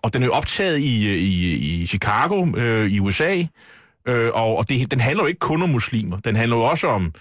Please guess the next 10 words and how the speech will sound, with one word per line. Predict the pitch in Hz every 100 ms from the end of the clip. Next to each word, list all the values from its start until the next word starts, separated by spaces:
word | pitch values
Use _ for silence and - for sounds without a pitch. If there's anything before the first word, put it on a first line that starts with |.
| - - - _ -
der | 117
er | 127
nogle | 127
eksempler | 117 - 185 156
på, | 127 143 143 135 117
øh, | 107 98 95 -
ytringsfriheden, | 160 160 143 113 - 127 98 113 87 90
øh, | 104 101
i | 113
den, | 110 113 104